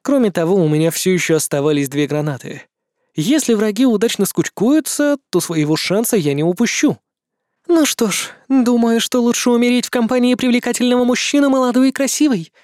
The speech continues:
чем состариться и одряхлеть. Я пойду за тобой, партнёр». «Вот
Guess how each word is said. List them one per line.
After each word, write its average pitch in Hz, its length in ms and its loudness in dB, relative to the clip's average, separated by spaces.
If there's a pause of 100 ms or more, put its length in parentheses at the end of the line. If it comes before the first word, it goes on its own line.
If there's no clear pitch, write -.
(140)
чем 320 180 0
состариться 220 600 -2
и 190 60 4
одряхлеть. 175 600 -2 (520)
Я 262 200 2
пойду 226 260 2
за 202 120 0
тобой, 196 280 0
партнёр». 165 440 -4 (880)
«Вот 139 400 -2